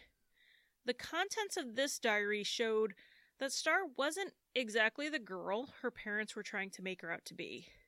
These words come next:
She wrote about drinking and going out to see men. She also revealed her relationship with Edwin.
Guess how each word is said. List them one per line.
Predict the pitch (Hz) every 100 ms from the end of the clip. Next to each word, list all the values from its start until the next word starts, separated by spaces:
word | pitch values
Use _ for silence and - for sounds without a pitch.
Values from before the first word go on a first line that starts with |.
| _ -
She | - 196
wrote | 185 202
about | 220 277 -
drinking | 254 240 240 240 233 233 240 - - - _
and | - 190
going | 185 196 226
out | -
to | 262
see | - 285
men. | 240 202 214 214 214 _ _ _
She | - - -
also | 226 -
revealed | 262 247 208 220 214
her | 214
relationship | 208 202 196 233 233 247
with | 285 -
Edwin. | 185 170 185 180 190